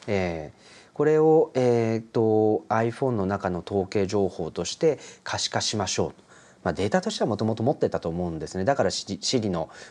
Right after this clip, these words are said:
おすすめアプリとかっていうリストが出せたわけですけれども、これを、えー、実際にその一週間の暮らしの中でどういう使い方をしているのかっていうのを可視化するような、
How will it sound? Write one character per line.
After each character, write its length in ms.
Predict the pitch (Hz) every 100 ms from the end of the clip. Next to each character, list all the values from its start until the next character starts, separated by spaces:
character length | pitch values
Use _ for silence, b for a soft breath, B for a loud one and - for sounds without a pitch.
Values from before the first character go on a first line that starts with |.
| B
お 80 | 104
す 120 | 117
す 120 | 113
め 100 | 113
ア 80 | 113
プ 120 | 113
リ 60 | 87
と 120 | 85
か 80 | 82
っ 40 |
て 180 | - 85
い 320 | 82 80 82
う 60 | 71 64 80 85 82
リ 100 | 90
ス 60 | 92
ト 100 | 101
が 120 | 87
出 100 | 80
せ 160 | - 101
た 160 | -
わ 120 | 78
け 120 | 80 78
で 80 |
す 100 | 80
け 120 | - 82
れ 60 |
ど 100 | 85
も、 260 | 101 87 - B B B B
こ 100 | -
れ 340 | 170 175 170 - -
を、 220 | 185 - - - - -
え 500 | 92 90 87 85 78 -
ー、 80 | _ _ _ _ -
実 320 | 92 101 -
際 260 | - 139
に 120 | 127 117
そ 140 | 123
の 80 | 101
一 80 | 92
週 340 | - - 196
間 240 | 196 92
の 80 | 82
暮 160 | - 104
ら 60 |
し 100 | 110
の 80 | 139
中 180 | 143 117
で 120 | 85
ど 220 | 82 104
う 60 | 156
い 60 | 101
う 60 |
使 200 | - -
い 40 | 85
方 300 | 85 92 85
を 160 | 82 B B B
し 100 | -
て 140 | 92
い 20 |
る 80 | 90
の 100 | 85
か 100 | 85
っ 40 | 80
て 120 | 92
い 0 |
う 20 |
の 60 | 80
を 20 |
可 160 | -
視 100 | -
化 140 | - 127
す 140 | -
る 120 | 123
よ 180 | 127 117
う 40 | 87
な、 240 | 95 92